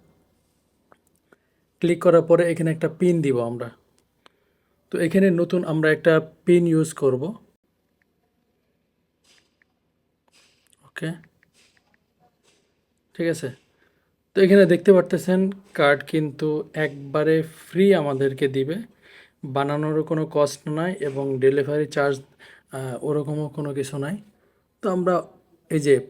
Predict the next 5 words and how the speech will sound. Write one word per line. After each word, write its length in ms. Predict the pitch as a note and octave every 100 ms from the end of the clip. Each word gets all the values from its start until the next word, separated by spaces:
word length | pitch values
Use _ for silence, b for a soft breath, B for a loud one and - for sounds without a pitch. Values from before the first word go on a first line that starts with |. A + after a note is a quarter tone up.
| _
প্লেস 360 | E3 E3+ F3 - -
অর্ডারে 400 | D3 C#3+ D3+ C#3
ক্লিক 260 | C3+ B2+
করব। 260 | - A#2+ C3 _ _ _ _ _ _ _ _ _ _ _ _ _ _ _ _ _ _ _ _ _ _ _ _ _ _ _ _ _ _ -
ওকে, 280 | C#3+ C3